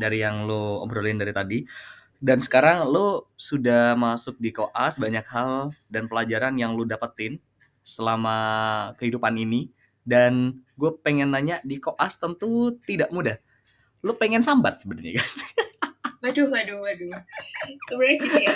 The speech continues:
Speaker 2: koas.
Speaker 1: <laughs> Apa tuh?
Speaker 2: Itu tuh
Speaker 1: Hah?
Speaker 2: waktu aku,
Speaker 1: Heeh.
Speaker 2: eh, waktu aku masih preklinik, masih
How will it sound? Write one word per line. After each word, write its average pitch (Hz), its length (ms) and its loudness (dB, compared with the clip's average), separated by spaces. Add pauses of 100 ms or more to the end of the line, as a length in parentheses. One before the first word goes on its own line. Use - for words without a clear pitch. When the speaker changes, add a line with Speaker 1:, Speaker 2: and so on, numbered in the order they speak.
Speaker 2:
koas. - 480 0 (160)
Speaker 1:
<laughs> - 320 2
Apa 302 240 6
tuh? - 160 2
Speaker 2:
Itu - 80 -8
tuh 294 400 0
Speaker 1:
Hah? 110 240 -4
Speaker 2:
waktu - 240 -4
aku, - 340 -10 (1300)
Speaker 1:
Heeh. 98 240 -6
Speaker 2:
eh, - 160 -6
waktu - 320 -14
aku - 300 -14 (100)
masih 208 380 -20 (180)
preklinik, 202 640 -16
masih 208 240 -12